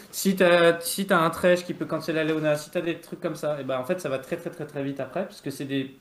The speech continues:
personnages qui font beaucoup, beaucoup de dégâts très, très vite. Du coup, c'est beaucoup de burst.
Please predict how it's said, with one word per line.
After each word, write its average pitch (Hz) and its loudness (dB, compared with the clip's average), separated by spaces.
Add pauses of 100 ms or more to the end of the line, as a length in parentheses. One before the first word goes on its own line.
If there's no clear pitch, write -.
personnages 156 -6
qui - -20
font 135 -10
beaucoup, 156 -6
beaucoup 151 -8
de 135 -10
dégâts 131 -2
très, - -10
très 143 -6
vite. 151 -10 (500)
Du - -16
coup, 165 -2
c'est 143 -4
beaucoup 147 -4
de 135 -6
burst. 135 -4